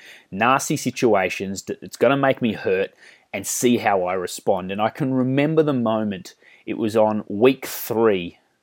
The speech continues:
week two or week three. I can remember the moment, though. I had a fifteen K run, I think it was, maybe even fifteen, sixteen K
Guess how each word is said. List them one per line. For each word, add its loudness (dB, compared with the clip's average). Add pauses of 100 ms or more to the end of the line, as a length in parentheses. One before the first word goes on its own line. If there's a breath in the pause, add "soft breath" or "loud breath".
week -4
two 0
or 6
week 4
three. -4 (520 soft breath)
I 0
can 2
remember 2
the 0
moment, -2
though. -4 (1200)
I 2
had 0 (120)
a -2 (320)
fifteen 2
K 2
run, 2
I 0
think -6
it -2
was, 2
maybe 2
even 2
fifteen, 0
sixteen -2
K 0